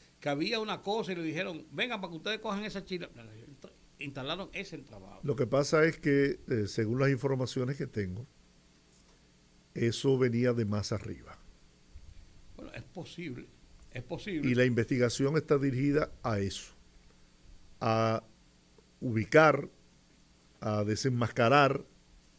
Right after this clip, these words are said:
Speaker 2: a los que estaban por encima de ellos. No creo yo,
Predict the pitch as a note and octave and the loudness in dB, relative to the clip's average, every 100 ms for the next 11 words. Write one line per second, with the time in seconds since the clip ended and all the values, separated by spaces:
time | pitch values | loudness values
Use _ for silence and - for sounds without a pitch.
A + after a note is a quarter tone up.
0 | - - - - - A#2+ A#2+ - B2 - | -20 -20 -20 -20 -6 -2 -2 -2 -4 0
1 | B2+ C#3 C#3 - - - _ C3 A#2+ A2 | 0 0 -2 -8 -20 -20 _ 0 0 0
2 | F#2+ - F#3+ C#3 G#2 G2 G2 F2+ - - | -4 -2 0 2 2 2 0 -2 -8 -16
3 | - - - - - - - - - - | -20 -20 -20 -20 -20 -20 -20 -20 -20 -20
4 | _ - C3+ D3+ F3+ F#3+ - D#3+ D#3 B2+ | _ -4 0 4 6 6 8 10 10 10
5 | G#2 F2+ | 6 2